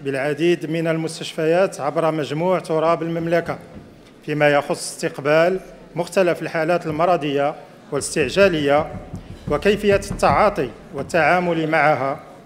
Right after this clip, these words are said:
ولا أحد كذلك ينتابه أي أدنى شك في مدى الدور البارز لهذه الفئة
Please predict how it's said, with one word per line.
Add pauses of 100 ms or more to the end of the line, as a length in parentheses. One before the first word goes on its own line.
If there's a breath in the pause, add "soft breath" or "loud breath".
(440)
ولا
أحد
كذلك (280)
ينتابه (280)
أي
أدنى
شك (920 loud breath)
في
مدى
الدور
البارز (360)
لهذه
الفئة